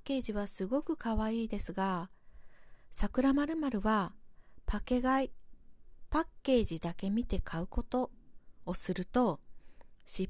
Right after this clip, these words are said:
敗することが多いと私の友人も言っていますので、ぜひ買う前に試食してください。最後に、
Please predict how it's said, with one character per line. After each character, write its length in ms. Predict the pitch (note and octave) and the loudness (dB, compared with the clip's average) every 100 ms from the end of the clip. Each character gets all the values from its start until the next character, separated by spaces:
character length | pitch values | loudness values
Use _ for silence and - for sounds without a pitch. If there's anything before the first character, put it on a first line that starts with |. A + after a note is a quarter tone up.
| - | -2
敗 180 | G#3+ G#3+ | 2 10
す 200 | - A3 | 10 8
る 100 | A#3+ | 0
こ 160 | - B3 | 0 0
と 160 | - | 0
が 240 | C#4 A3+ F#3+ | 2 2 2
多 200 | E3+ G#3+ C4 | 0 2 0
い 80 | - | 0
と 260 | E3+ - - - | -4 -6 -12 -10
私 340 | D#3+ E3+ F3 F#3+ | -6 0 2 2
の 100 | F#3 | 2
友 200 | F#3 G3+ | 2 2
人 260 | G#3+ G#3+ | 2 2
も 160 | A3 A#3+ - - | 2 0 -4 -12
言 100 | - | -8
っ 20 | |
て 120 | - D#3+ | -2 0
い 60 | |
ま 120 | F3+ | 8
す 140 | A#3 G#3 | 8 8
の 100 | E3+ | 2
で、 220 | C#3 - - - - - - - - | 0 -2 -10 -18 -20 -20 -20 -10 4
ぜ 200 | B3+ C4 | 8 8
ひ 260 | G#3+ G3 - - - - - | 6 -4 -8 -20 -20 -20 -6
買 240 | - G3 F#3 | 4 4 6
う 20 | |
前 280 | A#3+ B3+ G3+ | 4 4 4
に 260 | G#3+ A3+ - - - - | 2 0 -6 -10 -12 -8
試 160 | - E3+ | -4 -2
食 480 | - - - E3+ - - | -2 -2 -2 -4 -6 -12
し 140 | - - | -8 -4
て 100 | - | -2
く 100 | - | 0
だ 140 | C#3 | 0
さ 160 | - C#3 | 0 0
い。 100 | - - - - - - - - - - - - - - - - - - - - - | -4 -12 -18 -20 -20 -16 -14 -12 -10 -8 -10 -12 -14 -14 -14 -16 -20 -18 -18 -12 0
最 220 | D#4 D#4+ | 4 4
後 140 | G3 | 4
に、 280 | F#3+ B3 | 4 4